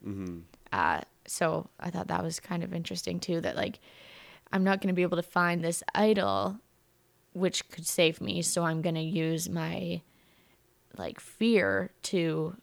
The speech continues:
Speaker 2: and control to make sure that I don't get voted in. And then it doesn't
Speaker 1: Yeah,
Speaker 2: work anyway,
Speaker 1: it
Speaker 2: but
Speaker 1: doesn't. I think this episode was, like, another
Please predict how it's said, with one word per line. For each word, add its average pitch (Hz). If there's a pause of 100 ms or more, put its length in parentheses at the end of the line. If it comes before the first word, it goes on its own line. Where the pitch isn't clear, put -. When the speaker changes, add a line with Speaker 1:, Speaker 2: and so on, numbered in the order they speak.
(200)
Speaker 2:
and 175
control 170
to -
make 170
sure -
that -
I 98
don't -
get -
voted - (100)
in. - (260)
And - (100)
then - (180)
it -
doesn't -
Speaker 1:
Yeah, 98
Speaker 2:
work -
anyway, -
Speaker 1:
it -
Speaker 2:
but 95
Speaker 1:
doesn't. 98
I 101
think 123
this 95
episode 82 (120)
was, 90 (340)
like, 90
another 92